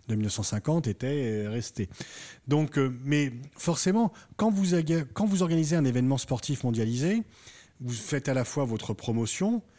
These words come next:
mais vous êtes soumis au feu des critiques. Regardez le Qatar. La situation des immigrés au Qatar est la même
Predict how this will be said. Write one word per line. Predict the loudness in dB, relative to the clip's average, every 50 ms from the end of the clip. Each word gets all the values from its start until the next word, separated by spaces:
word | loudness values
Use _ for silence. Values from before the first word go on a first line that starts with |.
| -20 -20 -20 -20 -20 _ -2
mais | 0 2 2
vous | 2 0 0 0
êtes | 0 0
soumis | 0 -2 0 2 4 4
au | 4 2
feu | 2 0 0
des | 0 0
critiques. | -2 -4 -6 -4 -4 -4 -6 -6 -12 -20 _ _ _ _ _ _ _ -20 -20 -20 -20 -20 -12
Regardez | -6 -4 -2 0 0 -2
le | -2
Qatar. | -2 -2 -2 -2 -2 -4 -4 -4 -6 -10 -16 _ _ _ -20 _ _ _ _ -16 -8
La | -6 -4 -4
situation | -4 -2 -2 -2 -2 0 0 0 0
des | 2 0 0 0
immigrés | 0 0 0 0 0
au | -2
Qatar | -2 -2 -4 -4 -4 -4 -4 -4 -6 -8 -12 -18 _ _ -6
est | -4 -2
la | 0 0
même | 0 2 2 2 0 0 -2